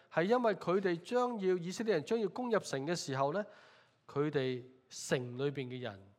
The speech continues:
將要滅亡。而佢哋知道呢個滅亡嘅信息嘅時候，佢哋相信呢位神，所以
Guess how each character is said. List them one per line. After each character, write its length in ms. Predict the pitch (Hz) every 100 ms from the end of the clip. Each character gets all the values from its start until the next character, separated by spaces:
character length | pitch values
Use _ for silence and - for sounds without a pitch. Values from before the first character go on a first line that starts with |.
| _
將 140 | 160 147
要 80 | 123
滅 180 | 107 104 95
亡。 120 | 92 _ _ _ _ _ _ _ _
而 80 | 127
佢 480 | 135 131 131 - 165
哋 100 | 170
知 160 | 165 233
道 120 | 190
呢 120 | 202
個 80 | 208
滅 240 | 175 160
亡 140 | 139 127
嘅 80 | 151
信 200 | 175 165
息 100 | 196
嘅 120 | 165
時 220 | 143 117
候， 260 | 117 107 104 _ -
佢 60 | 143
哋 80 |
相 280 | 123 - 160
信 200 | 147 123
呢 80 | 131
位 160 | 123 120
神， 200 | - 95 87 _ _ _ _ _ _ _
所 240 | - 139 151
以 260 | 135 120